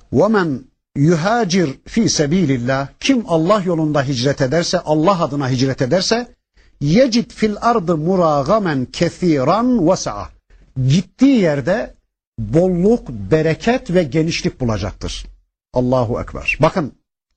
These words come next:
hicrete çıkmak isteyen bir Müslümanın kafasında en büyük endişe işte bu.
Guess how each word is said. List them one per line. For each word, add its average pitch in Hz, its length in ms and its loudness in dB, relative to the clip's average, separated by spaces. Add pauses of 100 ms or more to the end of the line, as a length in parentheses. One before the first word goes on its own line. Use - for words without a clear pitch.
(360)
hicrete 190 600 0
çıkmak 202 460 -4
isteyen 147 500 -2
bir 214 100 2
Müslümanın 165 600 -2
kafasında 156 680 -2
en 214 260 2
büyük 165 280 0
endişe 170 400 -2
işte 131 300 -2
bu. 101 120 -6